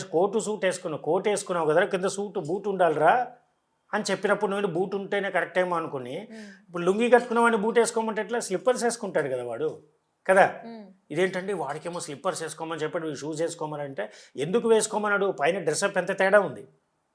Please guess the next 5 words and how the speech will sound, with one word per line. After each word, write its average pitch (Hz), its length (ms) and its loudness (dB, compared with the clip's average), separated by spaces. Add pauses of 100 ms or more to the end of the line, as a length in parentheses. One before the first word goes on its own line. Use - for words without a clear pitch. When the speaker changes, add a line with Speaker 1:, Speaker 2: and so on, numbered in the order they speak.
(140)
Speaker 1:
అలాగే 104 520 -6 (640)
ఇంటికి 185 400 -2
మెట్లు 170 320 0
పెట్టడం 139 440 -2
కూడా 143 560 0